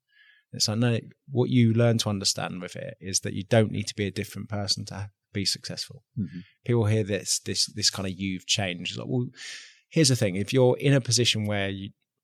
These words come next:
Speaker 1: you, uh, if you're in a position where you're not successful at the moment, you're not having the things that you want, and it's been like that for twenty years, pretty much have to change yourself
Speaker 2: Of course.
Speaker 1: 'cause the problem is you.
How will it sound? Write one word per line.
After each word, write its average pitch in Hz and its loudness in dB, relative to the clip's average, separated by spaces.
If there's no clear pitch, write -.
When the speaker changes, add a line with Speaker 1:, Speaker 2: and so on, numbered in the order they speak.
Speaker 1:
you, 110 -2
uh, 113 -2
if 113 -6
you're 143 6
in 165 2
a 170 2
position 120 2
where 104 4
you're 107 4
not 120 6
successful - 2
at 90 -4
the 87 -8
moment, 87 -6
you're 107 -2
not 107 0
having 101 -2
the 95 -4
things 98 -2
that 82 -6
you 98 -6
want, 95 -2
and 95 -4
it's 87 -6
been 110 0
like 95 -2
that 95 -4
for - -12
twenty 98 -2
years, 92 -6
pretty - -2
much 131 -2
have - -2
to 104 -6
change 104 0
yourself 107 2
Speaker 2:
Of - -20
course. - 6
Speaker 1:
'cause 101 0
the - -6
problem 104 2
is - 6
you. 80 0